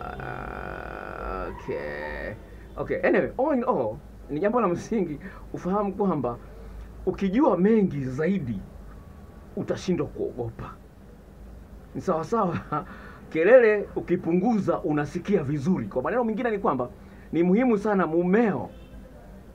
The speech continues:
aweze kuona kelele za wanawake wengine wanaomtamanisha azipotezee.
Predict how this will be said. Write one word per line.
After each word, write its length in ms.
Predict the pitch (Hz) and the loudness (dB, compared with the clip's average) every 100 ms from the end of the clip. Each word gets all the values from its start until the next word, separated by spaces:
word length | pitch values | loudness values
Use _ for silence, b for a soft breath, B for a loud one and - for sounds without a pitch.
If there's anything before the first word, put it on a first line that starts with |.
| - - | -18 -8
aweze 680 | 170 175 202 226 156 113 95 - - - | 0 6 8 8 4 -2 -10 -14 -20 -6
kuona 340 | 147 190 180 | 0 2 2
kelele 420 | 160 160 180 214 185 | 0 0 2 4 4
za 100 | 160 | 2
wanawake 400 | 143 147 147 156 | 2 0 0 -2
wengine 240 | 147 180 | 0 2
wanaomtamanisha 800 | 165 165 160 131 135 170 165 - | 2 0 0 0 0 0 -2 0
azipotezee. 880 | 127 127 143 139 147 131 175 143 | 0 0 -2 0 0 0 0 -2